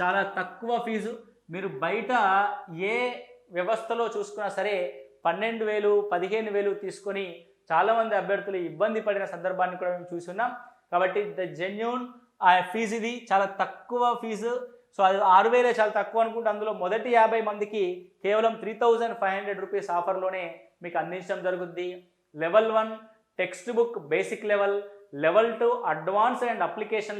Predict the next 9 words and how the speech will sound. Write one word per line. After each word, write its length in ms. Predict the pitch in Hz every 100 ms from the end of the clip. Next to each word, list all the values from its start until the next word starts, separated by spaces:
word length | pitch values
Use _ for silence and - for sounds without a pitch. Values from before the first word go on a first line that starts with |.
| 202
level, 200 | 196 196 196 - - 147 156
level 220 | 196 247 240
three 200 | 240 240 240 208
exam 380 | 160 143 180 247 247
and 140 | 240 196
explanation. 640 | - - 202 196 190 214 180 - - _ -
హండ్రెడ్ 440 | 170 - 233 233 202
డేస్లో 340 | 220 214 220 220
మనం 160 | 202 196